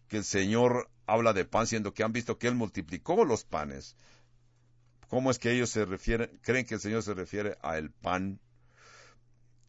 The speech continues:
Se sienten incómodos porque tenían simplemente un,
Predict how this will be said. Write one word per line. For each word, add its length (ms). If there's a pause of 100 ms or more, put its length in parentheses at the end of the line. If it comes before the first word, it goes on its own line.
Se 220
sienten 460
incómodos 960 (880)
porque 340
tenían 460
simplemente 920 (140)
un, 500